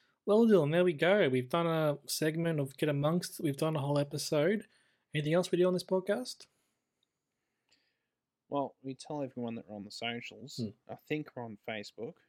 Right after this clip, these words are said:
Speaker 1: Mm-hmm.
Speaker 2: possibly on Twitter,
Speaker 1: Hmm.
Speaker 2: maybe Instagram.
Speaker 1: No, definitely Insta. All up in the business of Insta.
Speaker 2: Hmm. We should have our own website at this point.
Speaker 1: I think so, yeah.
Speaker 2: Definitely.
Speaker 1: Yep.
Speaker 2: Yeah.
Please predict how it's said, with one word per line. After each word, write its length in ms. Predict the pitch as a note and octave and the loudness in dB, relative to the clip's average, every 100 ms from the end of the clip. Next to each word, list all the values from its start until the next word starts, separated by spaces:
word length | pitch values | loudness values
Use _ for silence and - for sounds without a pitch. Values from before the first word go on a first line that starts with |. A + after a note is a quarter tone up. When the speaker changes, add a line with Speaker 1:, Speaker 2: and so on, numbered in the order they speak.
| _ B2+ | _ -12
Speaker 1:
Mm-hmm. 160 | B2+ D3 | -10 -6
Speaker 2:
possibly 380 | F3 - A#2 | -6 -6 -8
on 160 | G#2 F#2+ | -10 -12
Twitter, 360 | - G#2 A#2 E3+ _ _ _ | -16 -12 -12 -14 _ _ _
Speaker 1:
Hmm. 60 | A2+ | -6
Speaker 2:
maybe 460 | B2 E3 F3 F#3+ | -4 -4 -8 -10
Instagram. 580 | G3 - - F#3 G#3 C#4+ - _ _ _ _ | -10 -12 -16 -14 -12 -14 -18 _ _ _ _
Speaker 1:
No, 80 | - - - | -14 -10 -2
definitely 420 | C#3+ D#3+ C#3 B2+ | -2 0 -4 -2
Insta. 460 | C3+ - G#2+ C3 B2+ - - | -2 -2 -2 -2 -6 -12 -2
All 160 | C#3+ | 0
up 180 | C3+ - | 0 -2
in 60 | A#2 | -6
the 60 | |
business 340 | A2+ - A#2 A#2 | -4 -4 -6 -4
of 60 | |
Insta. 440 | A2+ B2+ - A#2 C#3+ _ _ _ _ _ _ _ _ _ _ | -4 -4 -4 -4 -4 _ _ _ _ _ _ _ _ _ _
Speaker 2:
Hmm. 200 | A#2 G#2+ A2 _ _ _ _ _ _ _ | -14 -14 -16 _ _ _ _ _ _ _
We 60 | C3+ | -6
should 300 | - A3+ D3 | -2 -2 -2
have 180 | B2 A2+ | -6 -8
our 60 | G#2+ G2 | -12 -14
own 100 | G2+ | -14
website 300 | F#2 - F#2+ | -12 -10 -10
at 80 | - | -12
this 120 | F#2 | -20
point. 300 | - G#2 E3 _ _ _ _ _ _ A#2 | -16 -14 -14 _ _ _ _ _ _ -4
Speaker 1:
I 60 | |
think 120 | C3+ C#3 | -4 -2
so, 120 | E3 | -2
yeah. 140 | F3+ A3 A#2+ | -2 -6 -12
Speaker 2:
Definitely. 420 | - E2+ G2+ C#3 _ - | -14 -18 -20 -20 _ -8
Speaker 1:
Yep. 160 | A3+ - _ _ _ | -8 -8 _ _ _
Speaker 2:
Yeah. 80 | G2+ | -20